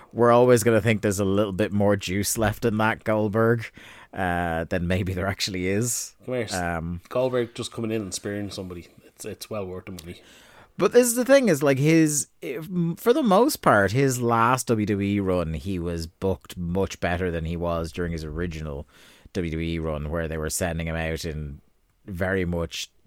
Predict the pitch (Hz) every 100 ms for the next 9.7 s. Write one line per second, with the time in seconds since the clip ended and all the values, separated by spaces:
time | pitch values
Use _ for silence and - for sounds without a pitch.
0 | _ _ - - 98 95 87 85 87 87
1 | 82 78 _ - - - _ - 90 82
2 | 76 73 73 69 69 69 - _ _ -
3 | 90 - - - 98 95 90 90 87 85
4 | 87 - 87 85 73 92 90 90 87 90
5 | 85 80 - 90 - 85 - - 85 78
6 | 80 78 80 90 - - - 85 76 76
7 | 73 - - 101 101 95 95 - 90 85
8 | 78 78 73 - 71 - - - - _
9 | _ 80 78 76 73 71